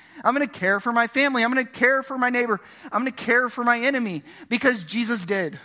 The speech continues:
And I believe Jesus, and I believe I should live like Jesus, and so I'm gonna do what Jesus did. And that, thus, it becomes a fruit of our belief.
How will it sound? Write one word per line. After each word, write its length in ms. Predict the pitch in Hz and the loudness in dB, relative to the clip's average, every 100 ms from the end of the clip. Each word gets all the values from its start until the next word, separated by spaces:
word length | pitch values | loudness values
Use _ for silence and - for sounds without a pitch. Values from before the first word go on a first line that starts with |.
| - _ _ _ 262 | -20 _ _ _ -6
And 160 | 190 202 | 0 2
I 120 | 226 | 2
believe 320 | 269 277 226 | 0 -2 -2
Jesus, 640 | 180 226 208 214 202 - - - 262 - | -2 -2 0 -2 -4 -10 -14 -20 -20 0
and 120 | 190 | 2
I 80 | 202 | 2
believe 260 | 208 214 | 0 0
I 80 | 208 | 0
should 200 | 196 220 | 0 -6
live 160 | 214 196 | -6 0
like 240 | 180 175 | -2 -2
Jesus, 540 | 185 170 180 170 - - - 285 | -6 -6 -4 -6 -8 -16 -20 -10
and 100 | 190 | -4
so 120 | 214 | 0
I'm 140 | 202 220 | 0 0
gonna 180 | 247 | -2
do 120 | 220 226 | -2 -4
what 120 | 196 | -4
Jesus 320 | 202 202 202 | -6 -8 -8
did. 320 | 170 147 135 - _ _ _ _ _ _ _ _ _ _ _ _ _ _ _ _ _ _ _ _ _ 226 | -4 -4 -6 -18 _ _ _ _ _ _ _ _ _ _ _ _ _ _ _ _ _ _ _ _ _ -6
And 180 | 220 220 | -2 2
that, 280 | 247 254 175 | 0 0 0
thus, 280 | 226 226 240 | 0 0 -6
it 140 | 196 | -6
becomes 300 | 214 220 196 | -4 -4 -2
a 60 | 185 | -6
fruit 480 | - 151 247 - - - - - | -4 -4 -4 -8 -20 -20 -20 -4
of 160 | 196 | 0
our 120 | 208 196 | 0 0
belief. 640 | 196 180 185 - - | -2 -2 -2 -6 -16